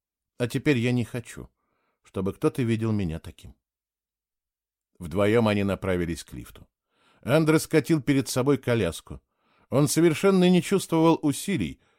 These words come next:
которые прилагало его новое тело. И это вновь разогрело в нём огонь,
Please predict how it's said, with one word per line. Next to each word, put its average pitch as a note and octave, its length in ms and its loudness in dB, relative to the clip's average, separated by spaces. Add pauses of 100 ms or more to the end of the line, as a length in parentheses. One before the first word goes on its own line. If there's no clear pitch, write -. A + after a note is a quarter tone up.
(180)
которые G2+ 460 2
прилагало G2+ 520 0
его F#2+ 280 0
новое F#2 360 0
тело. B1+ 380 -12 (680)
И A#2+ 80 0
это C#3 280 4
вновь C3+ 480 2
разогрело G2+ 560 0
в F#2 60 -4
нём G2 280 -2
огонь, F#2+ 440 -2